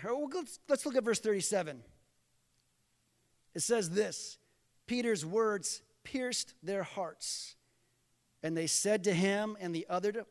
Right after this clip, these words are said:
apostles, 'Brothers, what should we do?'" And some translations say, "What must we do to be saved?" What must we do to be saved?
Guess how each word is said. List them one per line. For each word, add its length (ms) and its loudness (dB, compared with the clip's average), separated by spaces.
apostles, 760 -4
'Brothers, 440 6
what 220 2
should 180 -2
we 120 -2
do?'" 320 -4
And 100 -4
some 240 0
translations 680 -2
say, 380 -4
"What 300 -2
must 320 -4
we 100 -8
do 220 -4
to 40 -6
be 140 -8
saved?" 520 -12
What 280 -2
must 360 -6
we 120 -10
do 180 -6
to 80 -8
be 140 -12
saved? 500 -12